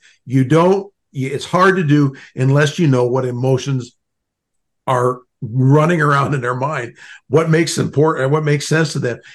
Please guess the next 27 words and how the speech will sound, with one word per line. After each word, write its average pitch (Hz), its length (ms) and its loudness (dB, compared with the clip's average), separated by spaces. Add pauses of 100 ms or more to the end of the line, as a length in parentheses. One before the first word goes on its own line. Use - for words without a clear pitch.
and 127 140 0
how 135 220 0
you 147 220 2
get 139 260 0
them 135 240 0
by 131 280 0
that. 110 260 -8
'Cause 120 120 -10
we're 165 120 -2
not 294 160 0
trying 190 160 -2
to 120 160 -4
trick 247 340 0
anybody 107 600 -8 (380)
into 127 180 0
doing 123 220 2
anything. 117 280 -2
We're 147 120 2
trying 175 260 0
to 165 80 -2
get 160 160 -2
them 147 160 2
out 147 140 2
of 139 40 -2
their 139 160 -2
own 135 200 0
way. 117 340 0